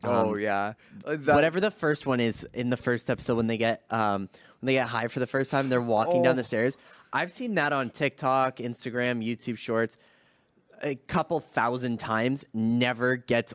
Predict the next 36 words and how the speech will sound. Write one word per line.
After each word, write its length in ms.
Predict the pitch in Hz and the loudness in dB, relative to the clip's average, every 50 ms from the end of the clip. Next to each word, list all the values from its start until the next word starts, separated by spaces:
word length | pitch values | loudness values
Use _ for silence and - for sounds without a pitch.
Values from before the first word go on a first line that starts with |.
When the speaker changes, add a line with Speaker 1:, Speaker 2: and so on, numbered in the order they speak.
| - _ | -8 _
Speaker 2:
old. 400 | 107 110 104 101 107 98 95 - - | 0 0 2 2 0 -2 -4 -4 -2
I 120 | 110 120 117 | -2 -2 0
just, 260 | 117 131 127 - - | -2 -4 -4 -2 0
like, 200 | 120 117 113 - - | 0 0 0 0 -2
any 220 | - 139 160 160 - | -2 -2 -2 -2 -4
clip 240 | - - 143 131 | -2 -2 -2 -2
from 140 | - 151 147 | -2 -2 -2
that 140 | 143 139 139 | -2 -2 -2
show 200 | - - 147 135 | 0 0 2 2
I 100 | 123 123 | 2 2
can 160 | - 127 117 | 0 0 0
watch 220 | 113 113 113 - - _ | 2 2 0 -2 -4 _
over 260 | 107 110 117 113 123 | 2 2 2 2 2
and 80 | 123 113 | 0 2
over 300 | 78 104 104 95 98 92 | 2 0 0 0 -2 -4
again. 340 | 92 - - 92 95 95 110 - _ - | -4 -6 -8 -10 -10 -10 -12 -10 _ -10
Speaker 1:
I 60 | 156 | -8
think 180 | - 185 240 | -8 -10 -10
that's 160 | 294 370 - 427 | -10 -10 -10 -10
another 420 | 427 370 165 139 131 135 147 151 | -10 -8 -6 -6 -4 -2 -4 -4
thing 160 | - - 160 | -4 -6 -8
that's 200 | 160 147 139 - | -6 -6 -8 -8
helping 460 | - - 110 110 - 123 127 127 117 - | -8 -8 -10 -6 -6 -8 -8 -8 -10 -10
that 280 | - 123 123 113 117 117 | -4 -2 0 0 0 -2
show's 560 | - - 123 113 117 117 113 113 113 113 - | -4 -6 -4 -2 -2 -2 -4 -4 -8 -10 -12
popularity 920 | - - - 82 110 - - 110 110 95 - 104 104 107 117 120 127 143 143 | -16 -14 -10 -10 -8 -8 -6 -6 -6 -4 -4 -4 -4 -4 -4 -6 -6 -6 -6
is 240 | - - 131 110 110 | -4 -6 -6 -6 -6
the 120 | 117 117 | -8 -6
fact 420 | - - 117 117 131 143 - - | -2 -2 -2 -2 -2 -8 -10 -4
that, 260 | 147 151 143 143 135 107 117 | -2 -2 -2 -2 -4 -4 -2
like, 320 | 127 120 113 113 - - _ _ _ _ _ _ _ _ _ _ _ _ _ _ _ _ | 0 0 0 -2 -4 -12 _ _ _ _ _ _ _ _ _ _ _ _ _ _ _ _
even 240 | 160 165 156 196 214 | -8 -6 -2 -2 -2
if 200 | 233 233 - 220 | -2 -4 -4 -8
you 120 | 240 240 | -8 -8
haven't, 520 | - - 147 135 127 131 143 147 139 120 - _ | -8 -6 -6 -4 -4 -4 -4 -6 -6 -10 -10 _
like, 220 | 131 120 98 - | -6 -6 -6 -8